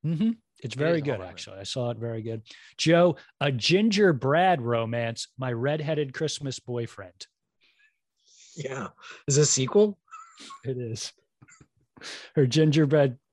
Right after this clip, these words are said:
Speaker 1: came to life. A Gingerbread Romance, My Redheaded Christmas Boyfriend. Currently on Hallmark. Chip,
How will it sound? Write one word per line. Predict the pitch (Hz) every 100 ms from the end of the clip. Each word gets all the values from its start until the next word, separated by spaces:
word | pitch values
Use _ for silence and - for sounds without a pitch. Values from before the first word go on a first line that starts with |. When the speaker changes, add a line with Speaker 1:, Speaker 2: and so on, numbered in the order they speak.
| _
Speaker 1:
came | - 160 175
to | 180
life. | 143 147 180 - - _ _ _ _ _ _ _ -
A | 120
Gingerbread | 113 - 156 170 175 143 143 143 139 123
Romance, | 120 120 117 117 110 - - - _ -
My |
Redheaded | 104 107 101 104 101
Christmas | 98 - 104 -
Boyfriend. | - 98 - 104 95 92 _ _ _ _
Currently | 165 185 208 175
on | 156 196 160 131 _ _ _ _
Hallmark. | - 185 101 - _ _ _
Chip, | - 165 180